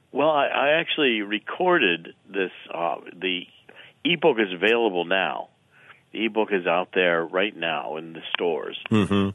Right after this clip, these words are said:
Speaker 1: And I recorded it so you can hear me do the entire, um, presentation of the
Speaker 2: Mm-hmm.
Speaker 1: Silent No More. Nine and a half hours. It's also on iTunes. And what I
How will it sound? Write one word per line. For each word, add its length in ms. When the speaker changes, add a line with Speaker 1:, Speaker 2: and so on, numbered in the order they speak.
Speaker 1:
And 120
I 80
recorded 720
it 140
so 120
you 160
can 140
hear 320
me 520
do 240
the 180
entire, 680
um, 440
presentation 840
of 120
the 60
Speaker 2:
Mm-hmm. 760
Speaker 1:
Silent 380
No 200
More. 480
Nine 200
and 80
a 40
half 280
hours. 440
It's 180
also 340
on 200
iTunes. 680
And 200
what 120
I 200